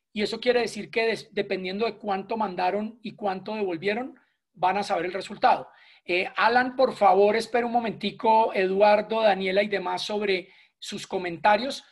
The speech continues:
porque resulta que ahorita vamos a volver a jugar el juego y voy a volver a asignar parejas, pero esta vez les voy a permitir chatear entre ustedes.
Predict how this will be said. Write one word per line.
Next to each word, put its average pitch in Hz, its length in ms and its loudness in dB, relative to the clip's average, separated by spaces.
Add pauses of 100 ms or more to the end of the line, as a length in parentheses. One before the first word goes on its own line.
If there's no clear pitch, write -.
(120)
porque 202 240 -4
resulta 190 360 -2
que 214 260 -2
ahorita 196 360 -2
vamos 214 220 -2
a 220 40 -2
volver 180 240 -2
a 190 40 0
jugar 180 240 -4
el 190 80 -6
juego 220 340 -6 (360)
y 190 100 -4
voy 196 180 2
a 226 60 6
volver 208 380 -2
a 262 40 2
asignar 214 360 -4
parejas, 220 560 -4 (300)
pero 208 240 -2
esta 247 340 0
vez 233 440 -2
les 202 180 -4
voy 202 140 -2
a 226 100 2
permitir 214 720 -6 (360)
chatear 220 720 0
entre 233 280 -8
ustedes. - 720 -4